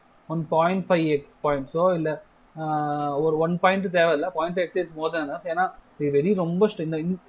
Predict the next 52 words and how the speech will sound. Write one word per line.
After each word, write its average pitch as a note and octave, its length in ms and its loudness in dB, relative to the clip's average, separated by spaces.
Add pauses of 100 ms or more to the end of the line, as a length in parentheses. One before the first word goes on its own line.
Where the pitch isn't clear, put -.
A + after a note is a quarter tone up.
(180)
actually G3+ 220 -6
இந்த F#3+ 320 0
மாதிரி G#3 240 2
வந்துச்சுன்னா F3+ 260 -6
மட்டும் G#3 380 -4 (500)
it's C#3+ 160 -10
very, D#3 140 -2
very E3+ 280 0
clear D3+ 160 2
that F3 200 -2 (300)
buy D3+ 120 0
trend C#3+ 240 -10
தான். C#3+ 140 -10 (640)
முடிஞ்ச G3+ 280 6
அளவுக்கு G3+ 460 6
வந்து F#3 100 2
பாத்தீங்கன்னா F3+ 440 -4 (300)
எயிட்டி F3+ 340 0
பர்சன்ட் A3 240 0
இந்த F3+ 260 2
மாதிரி G3+ 220 6
ஒரு F#3 120 -4
கேலண்டர் F3+ 360 -2
ஸ்டிக் D#3+ 340 -12
ஃபார்ம் E3 300 0
ஆச்சுன்னா F3+ 260 -10
it E3 100 -10
is C#3+ 160 -6
very, D#3+ 260 2
very F3+ 120 -2 (100)
clear D#3+ 220 -2
that F3+ 120 -6
கண்டிப்பா E3+ 460 -4
வந்து F#3 220 -4
மார்ஷல் D#3+ 320 -8
ரிவர்சல் D#3+ 340 -6
தான் D#3+ 140 -4
ஆக D3 180 -2
போகுது. D#3+ 300 -2 (640)
இது E3 120 -2
எல்லாமே A3 360 6
very G#3+ 140 6
linked G#3+ 260 2
இருக்கு. E3 320 4
நான் D3 160 -2
வெறும் F#3 180 -6
இந்த F#3 140 -2
கேண்டில் F3 280 -2
மட்டும் F#3 220 -2
ஃபார்ம் F3 160 -2
ஆனா E3+ 220 0
சொல்லல, D3 280 -4